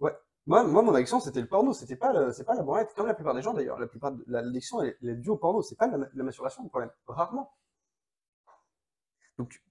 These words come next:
Speaker 2: il y a des gens qui arrivent à se poser, ils mangent une glace et ils se regardent un film de boule en même temps, quoi.
Speaker 1: Ouais, c'est ce que je faisais. En gros, le matin, je me réveillais, euh, globalement, je préparais, euh, mon petit-déj, je mettais mon ordi, j'allumais, je,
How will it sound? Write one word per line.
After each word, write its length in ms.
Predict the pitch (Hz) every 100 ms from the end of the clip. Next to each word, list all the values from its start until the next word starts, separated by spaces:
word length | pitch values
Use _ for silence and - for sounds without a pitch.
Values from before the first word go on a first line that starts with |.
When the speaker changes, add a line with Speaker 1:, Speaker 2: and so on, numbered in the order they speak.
| _ -
Speaker 2:
il 60 |
y 20 |
a 40 | 143
des 80 | 156
gens 180 | 240
qui 80 | 254
arrivent 200 | 160 190
à 120 | 160
se 140 | 156 151
poser, 640 | 131 214 190 196 285 - _ _ _ _ -
ils 100 | 143
mangent 220 | 170 220
une 260 | 214 202 190
glace 320 | 175 262 -
et 40 | 160
ils 80 |
se 60 | 147
regardent 220 | 185 196
un 80 | 175
film 180 | 185 175
de 100 | 170
boule 200 | 180 220
en 80 | 196
même 100 | 190
temps, 160 | 202
quoi. 140 | 156 127
Speaker 1:
Ouais, 100 | 160
c'est 100 | -
ce 60 |
que 60 | -
je 60 | 135
faisais. 220 | 127 254 _ _ _ _ _ -
En 100 | 139
gros, 160 | 135 190
le 80 | 202
matin, 280 | 120 165
je 80 | 220
me 80 | 139
réveillais, 760 | 127 127 123 123 175 254 233 -
euh, 360 | 120 117 117 113
globalement, 500 | 120 127 127 135 165
je 80 | -
préparais, 600 | 135 - 123 127 143 135
euh, 160 | 117
mon 160 | 117 113
petit-déj, 520 | - 117 190 226 113 - _ _ _ -
je 100 | 131
mettais 300 | 135 143 156
mon 160 | 127
ordi, 440 | 117 117 127 226 196
j'allumais, 500 | 113 107 117 190 226
je, 140 | -